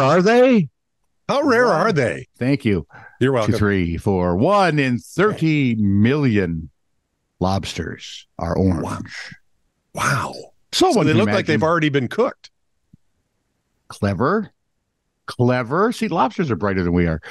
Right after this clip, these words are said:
Speaker 1: So one can imagine the surprise of Captain Peter Prey, a lobsterman working the Casco Bay near Portland, Oregon,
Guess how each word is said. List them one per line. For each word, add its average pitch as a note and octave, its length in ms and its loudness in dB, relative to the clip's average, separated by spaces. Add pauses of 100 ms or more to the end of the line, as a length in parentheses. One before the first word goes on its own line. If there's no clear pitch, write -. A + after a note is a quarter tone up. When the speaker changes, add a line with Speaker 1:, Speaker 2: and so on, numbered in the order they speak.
(340)
Speaker 1:
So D#3+ 180 2
one F3 240 2
can B3 120 4
imagine F#3 340 2
the D#3+ 60 0
surprise D3+ 520 0
of D3 140 -6
Captain D3 540 -4
Peter B3+ 260 2
Prey, C#3+ 340 0
a G2+ 80 2
lobsterman D3 560 0
working D3 400 2
the B2 240 2
Casco C#3 440 0
Bay C3 240 0
near A#2+ 160 0
Portland, A#2+ 360 -4
Oregon, D3+ 460 0